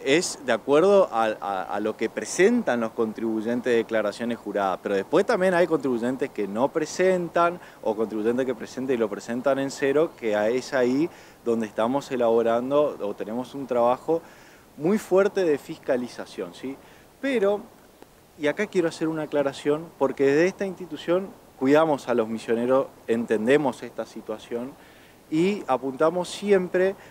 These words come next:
al contribuyente, eh, extrajurisdiccional, eh, eh, aquel contribuyente extrajurisdiccional que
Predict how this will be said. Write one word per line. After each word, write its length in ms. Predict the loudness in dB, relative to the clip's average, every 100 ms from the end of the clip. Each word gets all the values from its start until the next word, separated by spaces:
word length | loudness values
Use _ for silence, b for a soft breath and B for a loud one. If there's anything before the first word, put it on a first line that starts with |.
| B
al 340 | 0 2 0 -4 -4
contribuyente, 1000 | -4 -2 -4 -2 0 -2 2 2 2 -2
eh, 140 | -16 -16 -4
extrajurisdiccional, 1500 | -2 -2 -2 -2 -2 -2 0 2 0 -4 -2 0 2 2 2 -2 B B B B B -20 -20 -4
eh, 220 | 2 2 0
eh, 120 | -10 -6
aquel 400 | -4 0 2 4
contribuyente 580 | 2 2 2 2 2 0
extrajurisdiccional 640 | -2 -2 -4 -2 -2 -2
que 380 | 0 4 4